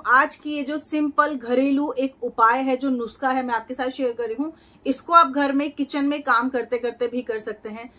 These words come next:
सुबह शाम कभी भी कर सकते हैं। वैसे सोने से just पहले अगर आप इसको कर लेते हैं तो आपकी स्किन के ऊपर आपको नेक्स्ट डे मॉर्निंग में बहुत ज्यादा ग्लो मिलेगा।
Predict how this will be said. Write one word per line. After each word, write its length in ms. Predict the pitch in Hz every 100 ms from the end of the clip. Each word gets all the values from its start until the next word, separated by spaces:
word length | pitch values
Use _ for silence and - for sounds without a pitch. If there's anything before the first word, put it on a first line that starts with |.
| _
सुबह 340 | - 302 302 349
शाम 280 | 359 339
कभी 300 | 339 294 269
भी 120 | 294 320
कर 160 | 302
सकते 280 | 294 294 294
हैं। 100 | 370 466
वैसे 160 | 240 247
सोने 380 | - 285 269 285
से 140 | 311
just 360 | 233 262 294 -
पहले 280 | - 262 262
अगर 220 | 262 254
आप 120 | 247
इसको 240 | 262 - 262
कर 200 | 254 277
लेते 260 | 302 294 285
हैं 260 | 277 285 320 _ _ -
तो 60 |
आपकी 260 | 226 233 277
स्किन 320 | - 330 359
के 80 | 330
ऊपर 340 | 269 262 254
आपको 440 | 262 208 208 - 247
नेक्स्ट 420 | 226 247 262 -
डे 160 | 247 247
मॉर्निंग 380 | 233 220 220 226
में 200 | 226 196
बहुत 420 | 233 226 247 247
ज्यादा 260 | 226 208 208
ग्लो 240 | 202 202 190
मिलेगा। 440 | 185 175 165 175